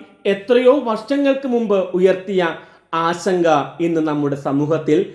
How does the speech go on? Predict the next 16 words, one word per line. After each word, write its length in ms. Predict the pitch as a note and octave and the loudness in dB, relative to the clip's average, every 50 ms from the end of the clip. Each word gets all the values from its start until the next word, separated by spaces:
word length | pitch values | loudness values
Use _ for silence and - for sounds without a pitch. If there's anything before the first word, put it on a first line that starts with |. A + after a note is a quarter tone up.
| - - _ - | -16 -18 _ -2
യാഥാർത്ഥ്യമായിരിക്കുകയാണ്. 1500 | E3 F3 E3+ F3 F3 F3+ F3 E3+ - - E3 D3+ D3 C#3+ C3+ C3 C3+ C3+ C3 C3+ C#3+ B2+ C3+ B2+ B2 A#2+ A2+ A2 G#2+ G#2 G2+ G2+ _ _ _ _ _ _ _ _ _ _ - | 0 2 2 2 2 2 0 0 0 -2 -2 -2 -2 -2 -2 -4 -4 -4 -6 -6 -6 -4 -4 -4 -4 -6 -8 -8 -10 -12 -14 -16 _ _ _ _ _ _ _ _ _ _ -4
വ്യവസായവൽക്കരണത്തിൻ്റെ 1500 | D3+ F#3+ F#3 F#3+ F#3+ F#3+ - G3+ F#3+ F#3 F#3 F#3 F3+ F3 E3+ - - F#3+ F#3 F3+ F3 F3+ - F#3 F3 E3+ G3+ G#3+ - - - _ - | 0 2 2 2 2 2 2 2 2 2 2 2 2 0 -2 -2 -2 -2 0 0 -2 -2 -2 -2 -2 -2 -2 -4 -6 -14 -20 _ -6
ഭാഗമായി 760 | D3 E3+ E3 E3 F3 F3 G3+ G3+ G3+ G3 F3 F3 E3 D#3 - - - | -2 2 2 2 2 2 0 0 0 0 0 0 0 -2 -4 -8 -6
ഉയർന്ന 520 | E3 E3+ F3+ F3 E3+ E3+ D#3+ D3 C#3+ C#3+ - - - _ _ - | -2 0 2 2 0 0 -2 -4 -6 -8 -12 -20 -20 _ _ -4
വിവിധ 320 | G3 A3+ A3+ G#3+ A#3+ F#3+ G#3+ G3+ - - - | 0 0 2 2 2 2 0 -2 -2 -4 -4
ഫാക്ടറികളിൽ 680 | G#3+ G3+ G#3 G#3 - A#3+ A3 A3+ G3+ G#3 G3 F#3+ F#3 | -2 -2 -2 -2 -4 -2 -2 0 2 4 2 2 2
നിന്ന് 160 | F3+ F3 E3+ E3 | 2 0 0 0
പുറത്തുവരുന്ന 760 | E3+ D3+ D3 C#3+ C#3+ E3+ E3+ E3 D#3+ E3 D#3+ D#3+ F#3 B3+ - - - - _ _ - | -2 -2 -4 -4 -2 0 2 2 2 2 0 -2 -4 -4 -6 -12 -20 -20 _ _ -8
മലിനജലം 840 | D#3+ F3 F3+ F3 F3 F3 F3+ F#3 F#3 E3+ D3 E3+ D#3 D#3 D#3 D#3 D3+ - - _ - | -4 -2 0 2 4 4 4 2 0 0 2 0 0 0 -2 -4 -8 -12 -16 _ -4
ഒരുമിച്ച് 500 | E3 E3 D#3 E3 E3+ E3+ E3+ F3 D#3 C3+ | -2 -2 0 0 0 -2 -2 -2 -4 -2
ചേർന്ന് 360 | E3 E3 D#3+ D3+ D#3+ F3 G3+ G3+ - - - _ _ _ - | 0 0 0 0 0 -2 -4 -6 -10 -18 -20 _ _ _ -4
അഴുക്കുചാലായി 960 | E3+ E3+ E3+ F3+ F#3+ - - - B3+ - - F#3 D#3 D3+ D3 D3 C#3 C#3 C#3+ C#3+ - | 0 2 2 2 2 0 -2 -6 -6 -4 0 0 0 2 2 0 0 -2 -2 -4 -6
നമ്മുടെ 280 | D#3 D3 D3 C#3+ C#3+ C#3 | -6 -4 -4 -4 -4 -4
നാട്ടിലെ 580 | C#3 C3+ C3 C3 C#3 C3+ C3 C3 C3 C3 - D3 | -4 -4 -6 -8 -8 -8 -8 -6 -8 -8 -8 -6
നദികളെല്ലാം 760 | D3+ D3+ B2 C3 C#3 C3+ C#3 C3+ C3 C3 B2+ B2 A#2+ B2 B2 | -6 -4 -2 -2 -2 0 0 0 0 0 0 -2 -4 -4 -4
മാറിക്കഴിഞ്ഞിരിക്കുന്നു. 1080 | A#2+ A#2 A#2+ A2+ A#2+ - - A#2+ A2 A2 G#2+ G2 G2+ G2 - A2+ G#2+ G#2+ G#2 G2 G2 | -6 -6 -6 -8 -8 -8 -8 -8 -8 -8 -8 -10 -12 -12 -12 -10 -10 -10 -10 -12 -14